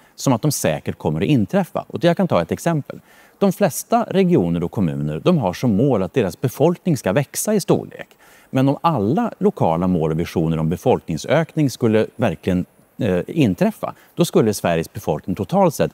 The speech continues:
öka mycket, mycket snabbare än vad den rimligtvis kommer att göra.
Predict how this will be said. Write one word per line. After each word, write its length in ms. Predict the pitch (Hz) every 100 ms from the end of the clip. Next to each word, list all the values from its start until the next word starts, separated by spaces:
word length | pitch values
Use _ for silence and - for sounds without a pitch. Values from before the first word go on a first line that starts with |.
| -
öka 360 | 107 123 90
mycket, 460 | 78 120 120 - 95
mycket 320 | 107 - 71
snabbare 500 | - 123 80 127 135
än 100 | 95
vad 100 | 92
den 100 | 92
rimligtvis 520 | 117 85 76 - 80
kommer 280 | - 76 69
att 80 | 87
göra. 360 | 131 110 165